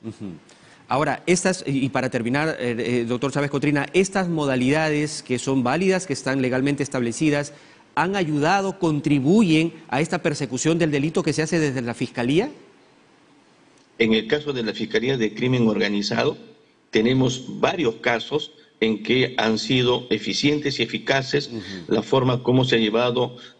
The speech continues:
Speaker 2: el procedimiento de colaboración eficaz por nuestros fiscales de crimen organizado a nivel nacional. Tenemos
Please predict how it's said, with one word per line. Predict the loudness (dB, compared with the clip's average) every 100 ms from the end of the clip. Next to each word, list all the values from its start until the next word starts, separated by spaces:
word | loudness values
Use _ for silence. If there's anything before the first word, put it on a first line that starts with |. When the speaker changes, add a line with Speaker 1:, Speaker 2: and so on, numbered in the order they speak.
| -2
Speaker 2:
el | 0
procedimiento | 2 0 0 2 2 2
de | 0 2
colaboración | 0 0 0 0
eficaz | 0 -2 0 0
por | 2 0
nuestros | 0 -4
fiscales | -4 -2 0 0
de | 0
crimen | 0 2 4 4
organizado | 0 -2 0 2 0
a |
nivel | -2 -2 0
nacional. | -2 -2 -4 -4 -4
Tenemos | -2 0 0 -4